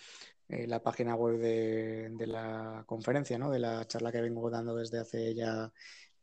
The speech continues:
eh, siete, ocho años, que la web es de los pies a la cabeza punto org. Y bueno, pues si a alguien le puede, eh, resultar interesante o quiere,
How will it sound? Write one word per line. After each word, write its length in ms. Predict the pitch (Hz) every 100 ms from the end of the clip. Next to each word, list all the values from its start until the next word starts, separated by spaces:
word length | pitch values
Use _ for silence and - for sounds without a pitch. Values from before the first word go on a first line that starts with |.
| -
eh, 280 | - - -
siete, 260 | 117 -
ocho 240 | 117 - 120
años, 320 | 139 156 147
que 480 | - 117 113 110 110
la 200 | 110 110
web 200 | 117 117
es 160 | 117 113
de 80 | 120
los 160 | 117 -
pies 180 | 123
a 40 | 123
la 100 | 120
cabeza 360 | 120 120 120
punto 400 | - 123 123 123
org. 640 | 120 120 120 123 123 147 196 - _ _ - - - _ - -
Y 560 | 139 131 123 120 117
bueno, 260 | 113 127 147
pues 140 | - -
si 180 | 117
a 60 | 110
alguien 260 | 110 113 113
le 80 |
puede, 680 | 110 113 113 110 107 107 104
eh, 680 | 104 - _ _ _ - -
resultar 440 | - 123 - 113 113
interesante 680 | 113 113 110 135 135 127 127
o 220 | 123 120
quiere, 540 | 120 117 113 113 110